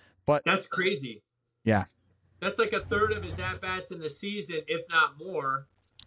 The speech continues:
Speaker 2: So then you break down seventy home runs per at-bat. Like, yeah, it was either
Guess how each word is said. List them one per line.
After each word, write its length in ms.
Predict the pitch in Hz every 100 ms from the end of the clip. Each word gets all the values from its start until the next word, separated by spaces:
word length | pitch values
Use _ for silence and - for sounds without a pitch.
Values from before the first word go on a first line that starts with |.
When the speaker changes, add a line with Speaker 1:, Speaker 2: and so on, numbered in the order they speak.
| _
Speaker 2:
So 220 | - 170
then 200 | 180 214
you 140 | 202
break 400 | 156 175 196 190
down 460 | 208 190 190 185 170 _ _ - _ _
seventy 520 | - 196 202 190 180
home 260 | 165 185
runs 520 | 185 190 190 165 139 _ _ _ _ _ _ _
per 240 | - 196 -
at-bat. 540 | 175 160 - 196 185 151
Like, 280 | 156 143 139 _ _ _
yeah, 240 | 175 226 151 135
it 80 |
was 220 | 208 220 220
either 380 | 233 220 185